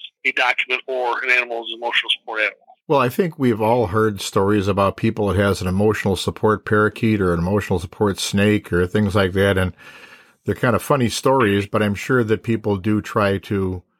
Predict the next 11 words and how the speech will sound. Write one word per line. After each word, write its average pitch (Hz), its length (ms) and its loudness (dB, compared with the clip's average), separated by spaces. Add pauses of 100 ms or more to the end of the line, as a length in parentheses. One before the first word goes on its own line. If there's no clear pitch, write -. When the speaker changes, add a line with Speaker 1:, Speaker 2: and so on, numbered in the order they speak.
(160)
Speaker 2:
to 104 120 -4
get 107 160 0
those 101 240 0
approved. 120 600 -2 (100)
Now, 104 220 -2
my 110 260 2
son 139 400 0
at 104 160 0
one 110 180 0
point 113 360 0
had 92 440 0